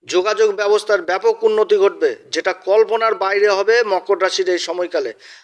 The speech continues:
আমি কিন্তু প্রত্যেকটা ভিডিওতে বলে আসছি যে মকর রাশির সাড়ে সাতই কিন্তু শেষ, কিন্তু বহু মকর রাশি এই সময় কিন্তু অনেক অসুবিধাতে পড়েছে। সেটা কিন্তু শনির দ্বারা না,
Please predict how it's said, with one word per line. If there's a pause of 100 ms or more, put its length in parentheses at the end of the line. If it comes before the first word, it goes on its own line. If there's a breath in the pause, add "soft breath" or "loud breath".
(120)
আমি
কিন্তু
প্রত্যেকটা
ভিডিওতে
বলে
আসছি
যে
মকর
রাশির
সাড়ে
সাতই
কিন্তু
শেষ, (420 loud breath)
কিন্তু
বহু
মকর
রাশি (160)
এই
সময়
কিন্তু (480 loud breath)
অনেক
অসুবিধাতে
পড়েছে।
সেটা
কিন্তু
শনির
দ্বারা
না,